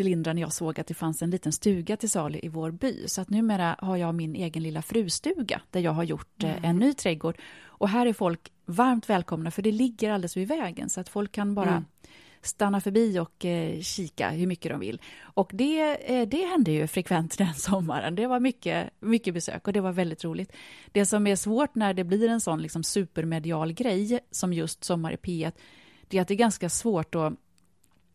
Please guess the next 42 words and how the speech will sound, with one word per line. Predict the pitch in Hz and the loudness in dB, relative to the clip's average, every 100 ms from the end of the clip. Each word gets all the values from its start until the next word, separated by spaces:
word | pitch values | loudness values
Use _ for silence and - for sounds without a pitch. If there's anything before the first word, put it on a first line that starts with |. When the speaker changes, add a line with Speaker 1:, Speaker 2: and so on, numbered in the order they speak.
| - | -16
Speaker 1:
så | - 185 | -4 -2
här | |
förvalta | 170 196 185 196 160 - 165 | 2 4 4 4 0 -4 -8
tillfället. | - 226 170 - 156 170 226 - - | -4 -4 -4 -4 -4 -2 -6 -8 -6
Det | - 214 | 0 0
känner | 202 165 | 2 0
jag | 160 | -2
alltid, | 165 156 170 | -4 -4 -2
Speaker 2:
Mm. | 202 | -2
Speaker 1:
för | 151 180 | -2 -4
att | 175 - _ - - - - | -4 -8 _ -20 -20 -20 -8
man | 196 196 | 2 4
har | 190 220 | 6 4
på | 233 | 4
något | 240 185 - | 2 2 0
sätt | 175 | -2
sin, | - 185 170 165 170 - _ | -2 -2 0 -2 -4 -10 _
i | - 190 | -4 -2
vardagen | 180 202 240 208 165 160 160 165 | 2 2 2 2 0 -2 -4 -2
sin, | - 160 160 156 | -2 -2 -4 -4
eh, | 135 160 - - - | -6 -6 -8 -12 -4
ja, | 247 | -2
men | 202 190 | 0 2
medel... | 202 180 170 160 165 - - - - - | 2 0 0 0 -2 -6 -14 -20 -20 0
Det | 208 190 | 2 4
här | 196 220 | 2 0
ska | - 196 | -2 -2
jag | 175 | -2
klara | 190 175 160 | 0 0 0
av | 151 | -2
att | - | -6
prestera. | 160 - 277 240 92 | -4 -2 0 0 -2
Och | 117 | -4
sen | - 185 | -4 -4
så | - 220 | -4 -4
fort | 220 202 | -4 -4
det | 202 | -2
kommer, | 202 180 175 | 0 0 -2
liksom, | 175 180 | -2 -2
något | 175 - | -4 -2
annat | 220 190 180 254 - | -2 0 2 0 -2
som | 202 175 | -4 -4